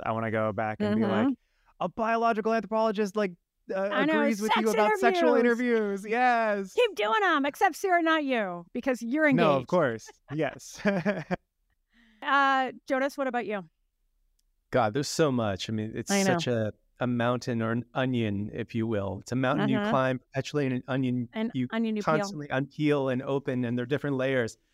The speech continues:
Speaker 3: I think, you know, the scientific basis obviously is fascinating and profound.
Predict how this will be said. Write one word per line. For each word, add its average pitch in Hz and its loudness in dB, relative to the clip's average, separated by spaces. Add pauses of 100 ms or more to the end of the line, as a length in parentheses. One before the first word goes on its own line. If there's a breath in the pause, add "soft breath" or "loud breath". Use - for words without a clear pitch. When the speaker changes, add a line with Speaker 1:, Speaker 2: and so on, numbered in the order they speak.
(180)
Speaker 3:
I 196 2
think, 254 2 (800)
you 170 2
know, 151 4
the 113 -10
scientific 175 0
basis 127 0
obviously 113 0
is 92 -6
fascinating 110 -2
and 92 -6
profound. 92 -10